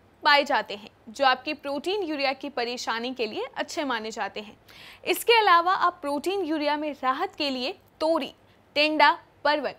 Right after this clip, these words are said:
और करेला जैसी सब्जियों को भी खा सकते हैं और इनके सेवन से अपनी प्रोटीन यूरिया की समस्या में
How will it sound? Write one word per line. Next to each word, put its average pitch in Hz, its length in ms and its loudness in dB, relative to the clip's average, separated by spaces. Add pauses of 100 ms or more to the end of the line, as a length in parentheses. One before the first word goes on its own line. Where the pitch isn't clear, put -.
(180)
और 349 80 2
करेला 349 480 4
जैसी 381 300 -4
सब्जियों 247 440 -6
को 240 120 -4
भी 302 140 -4
खा 311 240 0
सकते - 340 -8
हैं 214 160 -14 (140)
और 254 140 -6
इनके 294 240 -6
सेवन 320 400 -4
से - 200 -8 (100)
अपनी 269 260 -8
प्रोटीन 277 480 -4
यूरिया 320 340 -2
की 277 140 -12
समस्या 233 500 -10
में 254 140 -12